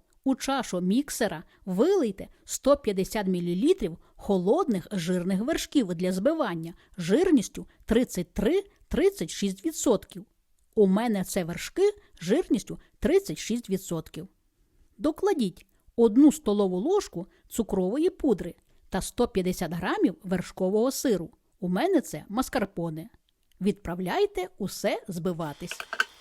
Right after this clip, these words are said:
Збивайте на низьких обертах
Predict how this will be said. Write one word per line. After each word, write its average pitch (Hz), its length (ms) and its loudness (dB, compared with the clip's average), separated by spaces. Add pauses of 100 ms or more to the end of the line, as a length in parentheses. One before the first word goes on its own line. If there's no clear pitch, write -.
(1200)
Збивайте 233 500 0
на 196 100 0
низьких 202 520 -2
обертах 339 560 -2